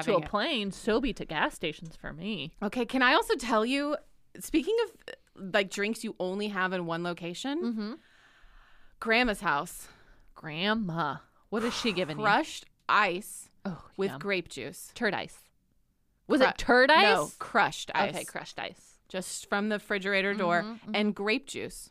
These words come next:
Speaker 2: Welch's grape juice.
Speaker 1: Interesting.
Speaker 2: And it is like a Pavlov,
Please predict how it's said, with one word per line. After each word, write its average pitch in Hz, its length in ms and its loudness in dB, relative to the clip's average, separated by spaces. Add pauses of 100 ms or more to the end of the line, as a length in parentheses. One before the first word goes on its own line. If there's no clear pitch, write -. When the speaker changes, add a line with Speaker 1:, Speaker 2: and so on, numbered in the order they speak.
(120)
Speaker 2:
Welch's 185 440 0
grape 190 240 -4
juice. - 260 -12
Speaker 1:
Interesting. 240 840 -12 (380)
Speaker 2:
And 220 540 4 (180)
it 214 180 4
is 233 180 6
like 220 180 4
a 196 80 2
Pavlov, 202 800 4